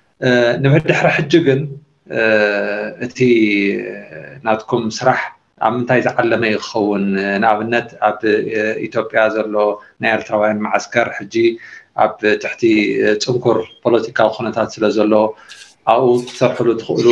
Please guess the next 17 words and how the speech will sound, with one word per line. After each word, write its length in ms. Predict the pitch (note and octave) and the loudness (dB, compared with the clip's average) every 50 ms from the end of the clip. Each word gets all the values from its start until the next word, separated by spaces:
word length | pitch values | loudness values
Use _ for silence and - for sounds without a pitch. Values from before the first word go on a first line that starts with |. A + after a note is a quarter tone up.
| A#2+ A#2 | 6 6
ኣጋጣሚታት 680 | A2+ A2 - A2+ A2+ A#2 A2+ A2 A2 G#2+ A#2+ A#2 A2 G#2+ | 4 2 2 0 -2 -2 -2 -4 -4 -4 -2 -4 -4 -4
ምናልባት 440 | A#2 A2+ A2 G#2+ G#2 G#2+ A2 A2 A2 - | -4 -2 0 0 2 2 0 0 -2 -4
ተዓፂ 240 | - - A2+ G#2 A2 A#2+ B2 | -4 -2 0 2 2 0 0
ክኸውን 400 | - A#2 - - B2 A#2 A2 A2 | -4 -8 -6 -4 -2 -2 0 0
ይኽእል 220 | G#2+ - - - - A2+ | -2 -4 -4 -4 -2 2
እዩ። 180 | A2 A2+ A2 A2 A2 - - - - - - _ _ _ | 2 2 2 2 0 -6 -14 -18 -18 -18 -20 _ _ _
እ፣ 120 | - - A#2 A#2+ A#2 A#2 A#2 A#2 A2+ A#2 A2+ A2+ A2+ A#2 A#2+ A2 | -4 -2 0 2 2 2 2 2 2 4 4 4 2 2 2 0
ሕጂ 220 | - - A#2+ - D3 | 0 -2 0 2 2
ኣንፈትኩም 500 | C3 B2 B2 - - C3+ C#3 - - C3+ C3+ | 4 2 2 2 0 0 0 0 2 2 4
ናበይ 240 | B2+ B2 B2 B2 | 4 4 4 4
እዩ? 100 | A#2+ B2 B2 | 4 4 4
እንታይ 240 | B2 A#2+ - D3 C#3 | 2 0 0 0 0
ኢኹም 180 | - C#3 B2 | 0 -2 -4
ክትገብሩ 380 | - - - - B2+ A#2+ A2 A#2 A2+ A2 G#2+ G#2 G2+ G2+ G2 G#2 | -6 -6 -2 0 0 2 2 2 0 0 0 -2 -2 -6 -8 -8
ንመጻእቲ 520 | G#2+ A2 A2 G#2+ A2 - - - A2+ - - A2 G#2+ G2+ | -6 -4 -2 -2 -2 -2 -2 -4 -4 -4 -6 -6 -8 -8
ሓስቡ 280 | - - A2 - - A2 G#2 | -6 -8 -8 -8 -8 -6 -4
ዘለኹም? 400 | G2+ G#2 G#2 G#2 G2 - G2 G2 | -2 -2 -2 -2 -4 -8 -10 -16